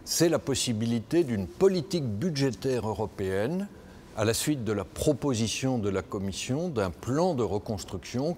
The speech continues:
qui reprend d'ailleurs l'avancée franco-allemande du mois de mai. Il s'agit de mener ensemble les deux grandes transformations, la transformation digitale et la transformation écologique, qui sont notre défi commun.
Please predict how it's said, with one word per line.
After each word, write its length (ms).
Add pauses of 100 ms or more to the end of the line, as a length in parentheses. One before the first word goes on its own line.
qui 140
reprend 680
d'ailleurs 600 (640)
l'avancée 680
franco-allemande 880
du 100
mois 240
de 120
mai. 240 (800)
Il 120
s'agit 320
de 100
mener 400
ensemble 520
les 100
deux 180
grandes 480
transformations, 920
la 120
transformation 760
digitale 600
et 60
la 140
transformation 760
écologique, 640 (480)
qui 140
sont 340
notre 360
défi 520 (140)
commun. 320